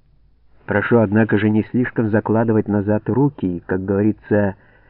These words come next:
финтить, потому что дороги по хуторам нашим не так гладки, как перед вашими хоромами. Фома Григорьевич третьего года, приезжая из Диканьки, понаведался таки в провал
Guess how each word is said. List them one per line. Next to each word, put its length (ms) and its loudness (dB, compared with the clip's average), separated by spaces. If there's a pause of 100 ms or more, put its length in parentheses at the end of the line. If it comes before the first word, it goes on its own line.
(380)
финтить, 760 2
потому 280 0
что 320 -2 (580)
дороги 520 4
по 160 2
хуторам 640 2
нашим 560 -4
не 160 -2
так 300 2
гладки, 520 2
как 280 -2
перед 360 0
вашими 500 0
хоромами. 840 0 (680)
Фома 300 2
Григорьевич 760 4
третьего 600 4
года, 720 4 (320)
приезжая 640 4
из 280 2
Диканьки, 760 2 (720)
понаведался 760 2
таки 400 2
в 120 -12
провал 680 2